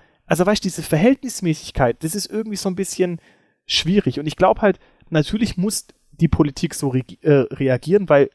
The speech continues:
wenn die gar nicht reagieren wird, wenn sie sagen, "Ja, okay, der Coronavirus, der kommt jetzt, die Wahrscheinlichkeit, dass jemand infiziert wird, liegt vielleicht bei zehn Prozent,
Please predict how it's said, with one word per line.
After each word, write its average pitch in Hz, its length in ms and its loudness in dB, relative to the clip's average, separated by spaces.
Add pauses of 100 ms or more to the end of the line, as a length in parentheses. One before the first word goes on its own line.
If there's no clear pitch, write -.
(100)
wenn 143 160 2
die 127 80 -10
gar 185 220 4
nicht - 180 -6
reagieren 131 360 4
wird, 120 160 -10
wenn 123 100 -8
sie 143 100 -8
sagen, 143 300 2
"Ja, 135 120 2
okay, 170 300 0 (920)
der 135 100 6
Coronavirus, 139 680 0
der 131 100 -4
kommt 190 260 -4
jetzt, 180 240 -2 (360)
die 135 80 0
Wahrscheinlichkeit, 156 600 2
dass 135 200 -2
jemand 135 180 -6
infiziert 139 460 -2
wird, 143 80 0
liegt 139 160 -4
vielleicht - 220 0
bei 127 100 -4
zehn - 260 -6
Prozent, 202 480 -2